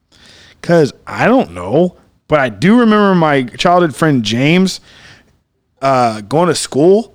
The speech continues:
for this stuff. I remember him explaining the difference of, uh, concrete,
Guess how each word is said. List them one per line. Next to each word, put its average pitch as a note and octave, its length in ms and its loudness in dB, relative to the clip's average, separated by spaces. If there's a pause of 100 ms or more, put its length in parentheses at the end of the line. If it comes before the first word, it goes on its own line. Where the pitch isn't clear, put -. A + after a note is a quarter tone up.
(100)
for A3+ 120 -4
this A3 140 2
stuff. A3+ 240 0
I C3 60 -8
remember F#3+ 260 2
him E3+ 300 0
explaining E3 480 -4
the D#3 40 0
difference D#3 320 -2
of, A2 140 -10 (200)
uh, A#2+ 380 -4
concrete, E3+ 760 -2